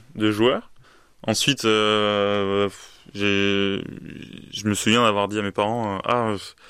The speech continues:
quand je suis sur la glace, voilà, ça me fait mal au dos, tout jouer avec un palais, tout ça, machin. Donc du coup, bah, je suis passé, euh,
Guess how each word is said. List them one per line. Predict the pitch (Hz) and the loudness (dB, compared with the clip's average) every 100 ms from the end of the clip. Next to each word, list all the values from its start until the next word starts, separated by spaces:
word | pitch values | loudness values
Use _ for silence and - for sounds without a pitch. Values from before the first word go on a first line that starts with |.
| - - - - | -20 -20 -20 -8
quand | 107 | -4
je | |
suis | 107 | -2
sur | - 101 | 0 2
la | 98 | 2
glace, | 104 113 120 - | 2 2 0 -2
voilà, | 107 | -2
ça | 113 104 | -2 -4
me | |
fait | - | -4
mal | 104 101 | -2 0
au | 101 | 0
dos, | 101 110 117 120 113 | 2 4 4 4 0
tout | 107 | -4
jouer | 101 104 | 0 0
avec | 101 | 0
un | 98 | -4
palais, | 107 101 113 | -2 0 -2
tout | - | -4
ça, | - 104 | -6 -6
machin. | 95 - 131 160 - - - - - _ | -6 -8 -8 -8 -12 -20 -20 -20 -20 _
Donc | 107 98 | -4 -2
du | 104 | 0
coup, | - 135 | 2 4
bah, | 107 101 | 4 0
je | - | -4
suis | 101 | -8
passé, | 104 - 120 | -6 -4 0
euh, | 117 101 95 | 0 0 -2